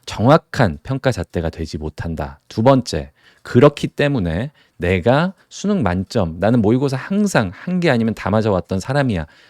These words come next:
하더라도 실제 탭스를 만만하게 볼 순 없을 것이다. 왜? 출제 방식이 너무 다르기 때문에 함정들 대비하고 유형들을 탭스에 맞게끔 대비를 해야 된다라는 점을 좀 강조드리고 싶었습니다,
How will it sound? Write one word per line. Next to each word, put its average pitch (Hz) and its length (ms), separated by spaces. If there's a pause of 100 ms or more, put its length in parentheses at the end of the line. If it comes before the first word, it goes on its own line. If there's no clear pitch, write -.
(140)
하더라도 113 1000 (280)
실제 202 500
탭스를 160 1000 (120)
만만하게 135 580
볼 101 240
순 101 320
없을 - 340
것이다. 92 400
왜? 85 340 (400)
출제 208 360
방식이 - 380
너무 92 280
다르기 107 500
때문에 104 600 (200)
함정들 139 520
대비하고 95 560
유형들을 104 640 (280)
탭스에 175 400
맞게끔 156 680
대비를 87 420
해야 107 220
된다라는 87 960
점을 117 220
좀 107 220
강조드리고 90 540
싶었습니다, 87 640